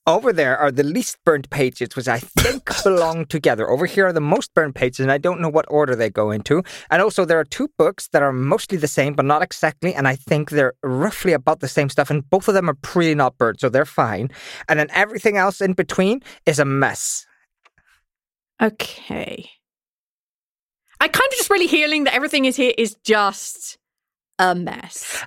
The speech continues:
Speaker 1: Uh,
Speaker 2: Okay, that's fine. I can work in this kind of chaos. This is absolutely normal. This is good. This is kind of how I end up with stuff anyway. Okay, so I'm gonna move this thing here, and she basically <laughs> begins to reorder the notes, and she's like,
Speaker 1: Uh.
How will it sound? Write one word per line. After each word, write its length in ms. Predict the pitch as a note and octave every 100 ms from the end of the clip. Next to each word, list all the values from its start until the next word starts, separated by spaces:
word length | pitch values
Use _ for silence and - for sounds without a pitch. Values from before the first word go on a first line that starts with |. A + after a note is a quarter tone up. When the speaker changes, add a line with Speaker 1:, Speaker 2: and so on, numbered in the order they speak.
| - -
Speaker 1:
Uh, 160 | -
Speaker 2:
Okay, 240 | - - D#3
that's 260 | A#3+ -
fine. 300 | - F#3 E3+
I 140 | F3+ G#3
can 100 | A#3+
work 180 | C4 D4
in 60 |
this 140 | C#4 C#4+
kind 180 | C#4+
of 60 | C#4+
chaos. 280 | D4 C4+ C4+
This 200 | A3 G3+
is 80 | -
absolutely 420 | G#3+ B3 - A#3+
normal. 340 | A#3 A3+ A#3
This 200 | G#3 G3+
is 80 | G3+
good. 180 | - D#3+
This 160 | G3
is 80 | G3
kind 180 | - A3
of 60 | G#3
how 160 | G3
I 80 | F#3+
end 140 | F#3+
up 100 | F#3
with 100 | -
stuff 280 | E3+ D#3+ D#3+
anyway. 280 | D#3 C3 B2+ - - -
Okay, 320 | D4 - D#3+
so 380 | - G3 F#3+ F3+ - -
I'm 120 | G#3+
gonna 120 | C4 C4
move 180 | D4+
this 180 | D#4+ -
thing 220 | D#4+ C#4+
here, 320 | C4 - F3+ -
and 140 | G#3
she 120 | -
basically 380 | - C4 D4+ D4
<laughs> 120 | C#4
begins 280 | B3 A#3+ A3+
to 200 | - A3+
reorder 580 | G3 G#3 G3 F#3+ F#3+ F3+
the 80 | E3+
notes, 340 | E3+ D#3+ -
and 80 | F#3
she's 120 | F3+
like, 180 | F3
Speaker 1:
Uh. 40 | G#2+